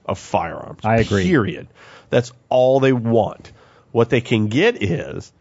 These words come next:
Speaker 1: a twenty-five dollar tax. What they can get is you can't open carry in California. The, this is what they can get away with. This is what they can push through.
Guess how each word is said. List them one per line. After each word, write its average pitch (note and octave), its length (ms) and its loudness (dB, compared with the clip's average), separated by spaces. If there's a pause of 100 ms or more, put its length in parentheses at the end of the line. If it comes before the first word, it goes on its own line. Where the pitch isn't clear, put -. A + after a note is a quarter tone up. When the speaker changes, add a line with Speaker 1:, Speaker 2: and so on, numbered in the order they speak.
(300)
Speaker 1:
a - 60 -2
twenty-five G#2+ 360 0
dollar F#2 180 -4
tax. - 380 -10 (800)
What A#2+ 160 2
they B2+ 140 2
can A#2+ 240 -2
get C#3+ 240 0
is B2 480 2
you B2 120 0
can't B2 320 -2
open A#2 400 -2
carry G#2+ 340 2
in F#2 100 -6
California. G2 640 -4 (560)
The, A#2 160 -2
this D3+ 320 -2
is D#3 100 -4
what D#3 140 0
they C3+ 120 0
can B2 200 -4
get A2+ 140 2
away A2 280 2
with. F#2 260 -6
This B2 220 -4
is B2+ 60 -2
what B2 140 0
they B2+ 100 -2
can A#2+ 180 -4
push - 320 -2
through. G2+ 400 -10